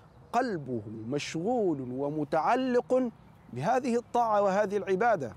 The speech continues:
فتراه قبل موعد الصلاة يتأمل: كم بقي من الوقت؟ كم بقي على الأذان؟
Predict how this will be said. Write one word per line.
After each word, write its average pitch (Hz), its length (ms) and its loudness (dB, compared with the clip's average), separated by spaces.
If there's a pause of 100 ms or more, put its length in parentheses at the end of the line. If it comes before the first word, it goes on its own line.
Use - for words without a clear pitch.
(720)
فتراه 220 720 2
قبل 277 460 0
موعد 196 380 0
الصلاة 147 560 0 (520)
يتأمل: 139 580 -4 (360)
كم 214 180 -2
بقي 160 340 -4
من 87 140 -10
الوقت؟ - 340 -16 (680)
كم 202 180 0
بقي 214 320 0
على 180 400 4 (540)
الأذان؟ 151 600 0